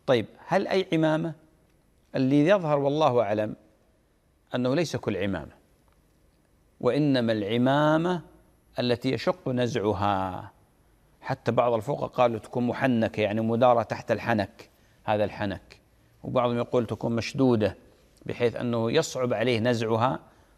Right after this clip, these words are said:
وشدها من جديد. فعمومًا يا أخي الفاضل، ثبت أن النبي صلى الله عليه وسلم مسح على العمام، إذن عندنا أصل وهو أنه يجوز المسح على العمام. طيب،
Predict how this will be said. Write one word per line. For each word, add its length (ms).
وشدها 920
من 180
جديد. 440
فعمومًا 500
يا 120
أخي 120
الفاضل، 340
ثبت 400
أن 180
النبي 200
صلى 160
الله 140
عليه 0
وسلم 200
مسح 60
على 320
العمام، 340
إذن 220
عندنا 540
أصل 320
وهو 280
أنه 600
يجوز 480
المسح 380
على 200
العمام. 280
طيب، 180